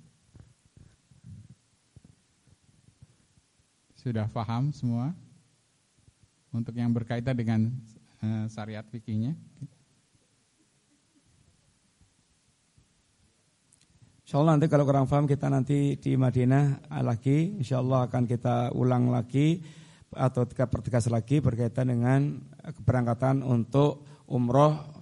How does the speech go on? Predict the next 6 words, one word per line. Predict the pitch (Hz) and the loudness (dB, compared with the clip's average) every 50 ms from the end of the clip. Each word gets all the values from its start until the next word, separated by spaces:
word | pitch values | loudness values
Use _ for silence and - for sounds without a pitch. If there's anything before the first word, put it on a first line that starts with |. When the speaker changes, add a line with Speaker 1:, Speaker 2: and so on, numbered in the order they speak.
| - - | -18 -14
Speaker 2:
supaya | - - - - - 131 127 127 131 131 135 135 135 143 143 139 - - - | -14 -12 -10 -6 -2 -2 0 2 2 2 2 0 0 -2 -6 -8 -14 -20 -12
kita | - 135 123 - - 131 131 131 131 131 127 - - | -8 -6 -6 -4 -2 0 0 0 0 -2 -6 -10 -8
fresh | - - 127 127 107 - - | -4 -2 0 0 0 -2 -2
lagi | 123 123 117 - - 143 | -4 -4 -4 -2 0 0
untuk | 131 120 - 135 131 - - - - | 0 2 2 0 0 -2 -4 -10 -10
melaksanakan | - 143 131 117 - - 123 120 117 107 - 127 135 139 139 147 | -6 -4 -4 -4 -4 -4 -4 -2 -2 -2 -2 -2 -2 -2 -2 -4